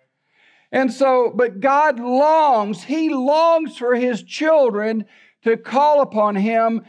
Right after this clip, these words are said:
and be totally, one hundred percent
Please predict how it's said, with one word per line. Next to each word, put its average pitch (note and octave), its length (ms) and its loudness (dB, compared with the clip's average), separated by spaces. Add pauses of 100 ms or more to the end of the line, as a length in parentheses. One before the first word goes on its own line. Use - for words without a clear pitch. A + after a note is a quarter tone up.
(200)
and A3 320 0
be A3+ 460 -4
totally, G#3 1000 0 (180)
one D4+ 400 0
hundred B3+ 420 -2
percent A#3+ 640 -2